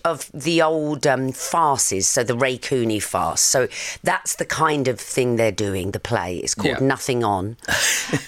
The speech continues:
Speaker 1: And then we are the actors performing Nothing On. So the first half,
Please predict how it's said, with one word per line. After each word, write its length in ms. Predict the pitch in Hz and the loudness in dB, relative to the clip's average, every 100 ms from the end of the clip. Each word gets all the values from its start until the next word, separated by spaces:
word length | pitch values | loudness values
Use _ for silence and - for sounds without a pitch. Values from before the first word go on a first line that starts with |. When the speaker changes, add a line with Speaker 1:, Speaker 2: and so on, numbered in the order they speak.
| 175 | -4
Speaker 1:
And 180 | 160 165 | -2 2
then 340 | 160 156 160 | 2 0 -2
we 200 | 156 180 | 2 4
are 120 | 165 151 | 4 4
the 180 | 156 | 2
actors 440 | 151 151 - 135 120 | 2 0 -2 0 0
performing 640 | - 143 180 160 151 135 | -2 0 2 4 6 6
Nothing 400 | 135 127 123 120 | 4 2 0 0
On. 200 | 104 104 | 0 2
So 160 | - 175 | 0 0
the 100 | 160 | -2
first 520 | - 226 226 247 - | -2 0 2 2 0
half, 420 | 143 113 117 - | 2 2 2 -2